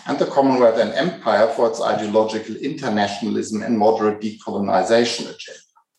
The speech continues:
While desirable as such,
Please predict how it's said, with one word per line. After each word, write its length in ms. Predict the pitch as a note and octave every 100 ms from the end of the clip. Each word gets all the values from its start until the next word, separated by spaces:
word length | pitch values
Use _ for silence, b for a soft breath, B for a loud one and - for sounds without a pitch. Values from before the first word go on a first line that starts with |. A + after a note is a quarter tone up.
| _ _ _ _ B B B
While 260 | A#2 A2+ A2
desirable 640 | G2+ G2+ C3+ F#3 - C3
as 280 | A#2 G2+ -
such, 280 | - -